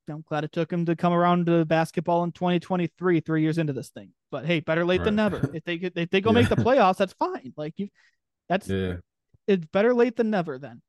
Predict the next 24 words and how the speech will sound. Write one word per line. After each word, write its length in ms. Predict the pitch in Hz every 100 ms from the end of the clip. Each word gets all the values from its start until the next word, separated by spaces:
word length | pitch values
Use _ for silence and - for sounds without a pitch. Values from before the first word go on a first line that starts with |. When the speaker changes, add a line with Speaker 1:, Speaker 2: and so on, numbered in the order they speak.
| _
Speaker 1:
'Cause 120 | 165 156
if 80 |
you 80 | 165
can 100 | 180
keep 160 | 180 208
this 140 | 214
thing 200 | - 208
together, 300 | 190 180 180
you 160 | 196 170
got 200 | 170 170
something 340 | 190 175 180
going, 340 | 170 170 190 190
and 140 | 160
then 200 | 160 170
you 100 | 170
can 160 | - 160
finally 400 | - 165 165 165
get 160 | 156
the 80 | -
decision 640 | 160 147 - 165 156 151 143
I'm 240 | 139 143
dreading 400 | - 151 156 156
on 160 | 147 156
DeMar, 420 | 175 240 151